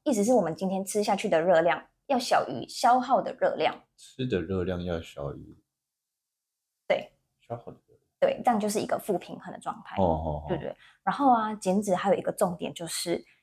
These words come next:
Speaker 1: 一定要减少精制糖，比如说甜食。
Speaker 2: 哦，你是说蛋糕吗？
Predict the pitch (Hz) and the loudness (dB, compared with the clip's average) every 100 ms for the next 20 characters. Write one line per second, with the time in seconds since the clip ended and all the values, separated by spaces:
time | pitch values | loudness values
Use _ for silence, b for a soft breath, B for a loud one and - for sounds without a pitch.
0 | - 196 196 254 220 220 196 165 156 - | 0 2 4 4 4 4 2 0 -6 -4
1 | - - 202 196 196 196 - 190 160 - | -6 -4 0 2 2 0 0 0 0 -6
2 | - - - _ _ _ _ 196 185 196 | -12 -14 -20 _ _ _ _ 0 2 4
3 | 208 202 202 202 202 _ _ _ _ _ | 6 8 6 4 -6 _ _ _ _ _
4 | _ - 180 190 - 170 151 - - 139 | _ -2 -2 2 0 0 -4 -6 -6 -6
5 | - 127 107 120 113 110 110 104 98 95 | -4 -8 -6 -6 -6 -6 -6 -6 -4 -6
6 | 95 | -10